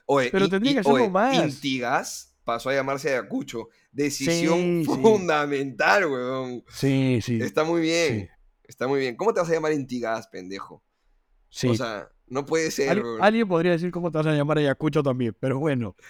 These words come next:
Speaker 1: No, no,
Speaker 2: Obedece,
Speaker 1: Ayacucho es una
Speaker 2: obedece
Speaker 1: ciudad.
Speaker 2: otro criterio.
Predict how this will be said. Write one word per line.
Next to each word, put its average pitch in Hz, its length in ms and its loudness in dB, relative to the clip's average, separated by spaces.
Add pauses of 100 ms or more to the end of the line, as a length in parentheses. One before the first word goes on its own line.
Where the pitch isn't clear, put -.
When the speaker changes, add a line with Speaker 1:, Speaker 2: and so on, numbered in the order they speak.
(140)
Speaker 1:
No, 247 540 10
no, 202 100 6
Speaker 2:
Obedece, 202 280 6
Speaker 1:
Ayacucho 208 200 -2
es 196 100 -8
una 233 120 0
Speaker 2:
obedece 190 380 6
Speaker 1:
ciudad. 247 120 4
Speaker 2:
otro 240 200 4
criterio. 175 680 0